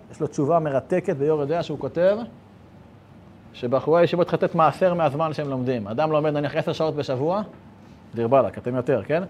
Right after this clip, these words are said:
אבל עשר שעות בשבוע, אז אומר האיגרות מוישה, שעה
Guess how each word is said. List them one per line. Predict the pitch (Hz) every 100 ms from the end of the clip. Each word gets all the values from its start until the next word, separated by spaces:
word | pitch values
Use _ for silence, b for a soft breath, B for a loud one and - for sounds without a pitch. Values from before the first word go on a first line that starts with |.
| B B B - -
אבל | 127 147
עשר | 180 185
שעות | 175 185
בשבוע, | 160 156 143 165 196 240 247 - - - - -
אז | 117
אומר | 147 202
האיגרות | 202 185 175
מוישה, | 214 208 226
שעה | - 190 214 240